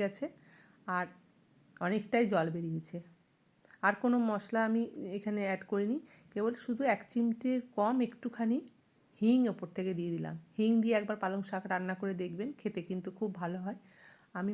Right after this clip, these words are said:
মাঝে মাঝে পোস্তর তরকারিও হিং দিয়ে করি, তার রেসিপি আমি আপনাদেরকে একদিন শেয়ার করব। এটা শাকটা মোটামুটি আমার রান্না হয়ে গেছে। ভাজা ভাজা করে একটু ভালো করে নাড়াচাড়া করে নিয়ে আমি একটা প্লেটে সার্ভ করে আপনাদেরকে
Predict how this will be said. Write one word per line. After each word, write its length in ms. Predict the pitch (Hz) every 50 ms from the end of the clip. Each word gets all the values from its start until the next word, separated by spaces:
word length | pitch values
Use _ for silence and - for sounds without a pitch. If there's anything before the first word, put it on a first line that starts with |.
| 202 190
মাঝে 200 | 185 180 190 196 202
মাঝে 220 | 196 190 196 208 214 220 214 - _ _ _ _ _ _ _ _
পোস্তর 320 | - 220 208 214 - 226 214 -
তরকারিও 380 | 214 202 202 202 214 220 254 262 247 214
হিং 120 | 226 220 214 208
দিয়ে 180 | 196 196 190 185 185 -
করি, 180 | 156 156 170 160 - - _ _ _
তার 140 | - 190 190 185
রেসিপি 240 | 190 - - 208 - 214 202
আমি 100 | 214 214 196
আপনাদেরকে 400 | 175 170 180 170 165 170 175 - 170
একদিন 180 | 175 175 185 190 165 185
শেয়ার 260 | - 190 180 175 175 -
করব। 180 | - 190 185 185 277 339 - - _ _ _ _ _ _ _ _ _ _ _ _ _ _ _ _ _ _ _ _
এটা 260 | - 220 214 214 208 196 -
শাকটা 300 | - 202 190 196 - - 196
মোটামুটি 440 | 196 196 190 190 190 190 185 196 190 185
আমার 140 | 185 185
রান্না 260 | 190 180 180 180 185 202 190
হয়ে 160 | 190 202 190 185
গেছে। 200 | 196 196 196 285 285 233 185
ভাজা 200 | 180 175 190 185 190
ভাজা 160 | 190 190 196 190
করে 120 | - 202 214 202
একটু 120 | - - 196 -
ভালো 160 | - 202 208 208 208
করে 120 | 214 208 202 196
নাড়াচাড়া 380 | 190 185 185 185 196 196 196 190 196
করে 140 | 208 202 196 196
নিয়ে 120 | 202 233 311 285 233
আমি 100 | 196 190
একটা 220 | 180 - - - 262 - - - - - _ _ _ _
প্লেটে 300 | - - 196 196 196 247 302 - -
সার্ভ 200 | - 185 170 170 - -
করে 120 | 185 180 175 165
আপনাদেরকে 360 | 165 175 170 175 170 165 175